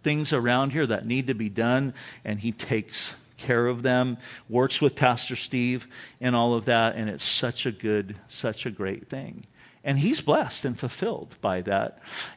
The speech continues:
And so, again, it's knowing your bent. And, and, and sometimes what's interesting is we see in Scripture, sometimes guys who are deacons become elders.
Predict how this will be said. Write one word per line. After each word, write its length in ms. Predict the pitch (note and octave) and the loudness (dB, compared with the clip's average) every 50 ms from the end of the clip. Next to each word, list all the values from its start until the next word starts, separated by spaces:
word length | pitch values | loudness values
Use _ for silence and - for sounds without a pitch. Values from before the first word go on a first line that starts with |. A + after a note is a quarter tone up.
| _ _ | _ _
And 560 | D3+ C#3+ C#3 C3+ C3 B2 B2 A#2 A#2 - - - - | 2 4 6 6 6 4 2 0 -4 -6 -12 -16 -4
so, 340 | - - - F#3 E3+ D#3 - - - | 2 6 6 8 6 6 2 -2 2
again, 280 | - F#3 - C4+ C#4 F#3+ | 2 4 6 6 4 4
it's 180 | B2 - - | 4 4 4
knowing 560 | D#3+ D#3+ E3+ F#3 G#3 B3 C#4 D4+ D#4 D4+ C#4+ C#4 | 6 6 8 8 10 10 10 10 10 8 8 8
your 120 | B3+ A#3 | 8 8
bent. 360 | F3 D#3 G#3+ G3+ D#3 B2+ A2+ | 8 8 8 8 8 6 4
And, 140 | - D#3+ D#3+ | 2 2 2
and, 140 | D#3+ D#3+ D#3 - | 2 0 2 2
and 180 | F3 E3 D#3+ | 2 4 4
sometimes 500 | - - - C#4+ E4+ - - F4+ B3 E3 | 4 6 8 8 6 8 6 4 6 6
what's 180 | F3 E3 - - | 4 4 6 4
interesting 460 | D#3+ D3 - D3+ - - F3+ F3+ F#3+ | 4 4 2 -4 0 0 2 2 2
is 120 | F3+ C3+ - | 2 2 2
we 80 | E3+ | 0
see 220 | D#3+ - - G#3+ F3+ | 0 2 2 2 2
in 80 | D#3+ | 2
Scripture, 400 | C#3+ - - E3 C#3 - - F#3 | 0 2 0 0 0 2 0 0
sometimes 440 | - - A#3 D4+ F#4 F4+ C#4 G3+ D#3+ | 4 4 4 4 4 4 4 4 6
guys 280 | - F#3+ E3+ F3 E3+ - | 8 8 8 8 6 4
who 100 | F3+ E3+ | 4 4
are 80 | C#3+ | 4
deacons 600 | C3+ A#2+ F3+ A#3 C#4 - - D#3 C3+ C3+ - - - - - - _ _ - | 4 4 2 2 2 2 0 0 0 -2 -4 -8 -12 -16 -20 -20 _ _ -6
become 340 | - C3+ - - G#3 F#3 D#3+ | -6 -6 -2 0 0 0 2
elders. 640 | F#3 D#4 F4 - - - - - - - - - | 0 0 -2 -4 -6 -10 -8 -8 -8 -8 -8 -12